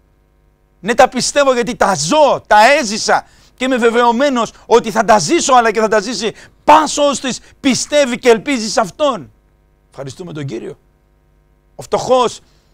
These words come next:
δεν θα μείνει εγκαταλελειμμένος. Η πρόνοια και η εύνοια του Θεού θα προμηθεύσει,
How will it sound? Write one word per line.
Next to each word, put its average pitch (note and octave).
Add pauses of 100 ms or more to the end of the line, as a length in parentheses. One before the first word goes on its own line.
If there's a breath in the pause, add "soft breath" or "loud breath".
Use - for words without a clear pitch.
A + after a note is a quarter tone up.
(140)
δεν G3+
θα B3
μείνει B3
εγκαταλελειμμένος. G#3+ (760)
Η A3
πρόνοια B3
και -
η A3+
εύνοια A#3+
του A3+
Θεού A#3+ (1200)
θα A3+
προμηθεύσει, A3+